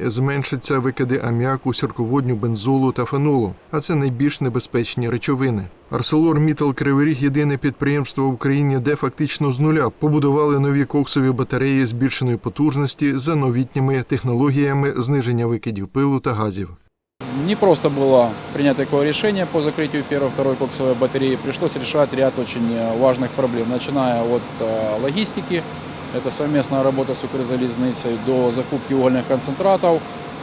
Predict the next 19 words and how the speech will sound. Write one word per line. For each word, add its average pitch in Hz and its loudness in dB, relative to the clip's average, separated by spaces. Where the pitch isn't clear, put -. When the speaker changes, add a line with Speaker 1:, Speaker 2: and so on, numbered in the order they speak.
Speaker 2:
Сейчас 131 2
мы, 135 2
э, 127 2
максимально 131 2
используем 123 -2
украинские 156 2
угли. 135 2
Это 117 -2
порядка 127 0
до 139 2
семидесяти 139 -2
процентов 127 -2
у 117 -2
нас 120 0
доходит 120 -2
в - -8
шахтовке 120 -2
коксовой 123 2
батареи. 123 2